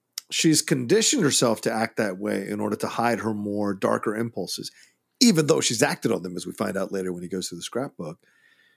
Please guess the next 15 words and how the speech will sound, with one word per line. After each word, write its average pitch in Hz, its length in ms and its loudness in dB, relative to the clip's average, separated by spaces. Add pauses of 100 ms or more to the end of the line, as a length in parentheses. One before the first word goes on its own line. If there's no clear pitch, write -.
(220)
uh, 104 240 0
or 123 120 4
it's 120 140 0
an 120 180 -4
intimated 117 720 2
that 85 120 -8
he, 92 260 -6
she's 95 340 -4
acted 90 360 -8
on 151 140 -16
these 151 160 -12
impulses. - 580 -14 (640)
This 147 380 4
is 151 140 6
all 113 600 4